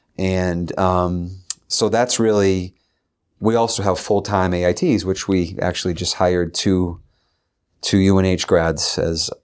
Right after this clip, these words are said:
uh, um, as full-time A I Ts. I'm very, I'm excited for these two young ladies. They're gonna be really, really good. They did their summer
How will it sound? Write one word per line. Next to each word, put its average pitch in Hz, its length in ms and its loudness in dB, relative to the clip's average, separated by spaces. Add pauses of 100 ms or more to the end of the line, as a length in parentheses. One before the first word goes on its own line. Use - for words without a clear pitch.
(280)
uh, 92 220 0
um, 87 200 2
as 85 120 -2
full-time 90 420 0
A 85 140 -2
I 85 60 0
Ts. 82 360 -4
I'm 85 360 -6 (280)
very, 90 460 2
I'm 85 160 0
excited 87 460 0
for - 140 -4
these 85 340 -4 (600)
two - 140 0
young 90 240 4
ladies. 85 420 2
They're 82 120 -2
gonna 85 140 -2
be 82 80 -2
really, 85 440 0
really 82 280 0
good. 78 320 -2 (340)
They 101 140 0
did 92 220 0
their 90 140 2
summer 85 600 0